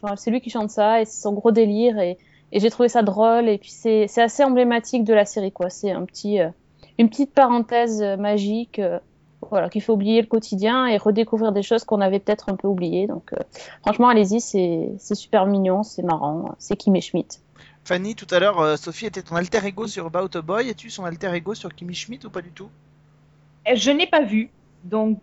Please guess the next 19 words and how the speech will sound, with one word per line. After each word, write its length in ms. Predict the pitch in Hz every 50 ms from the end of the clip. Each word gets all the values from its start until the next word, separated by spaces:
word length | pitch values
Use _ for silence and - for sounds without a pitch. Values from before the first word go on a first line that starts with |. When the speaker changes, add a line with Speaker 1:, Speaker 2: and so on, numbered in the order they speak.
| _ _
Speaker 3:
euh, 380 | 214 208 202 208 208 202 196 196
par 180 | 190 214 208 -
contre, 220 | 240 233 233 -
il 40 | 247
va 80 | 254
falloir 200 | 247 233 220 220
que 60 | 202 220
je 40 |
m'y 140 | 220 202 202
mette 160 | 202 214 - -
parce 160 | - 233 -
qu'elle 140 | - 214 190
me 80 | 196 196 190 190 - _ _ -
donne 100 | 269 269
vraiment 260 | 254 233 226 220 202
envie. 280 | 202 202 170 170 185 -
Donc. 180 | - 165 175 -
Speaker 2:
Christophe, 400 | - 156 - - 190 220 220 -
Fred ? 360 | - 185 196 214 208 208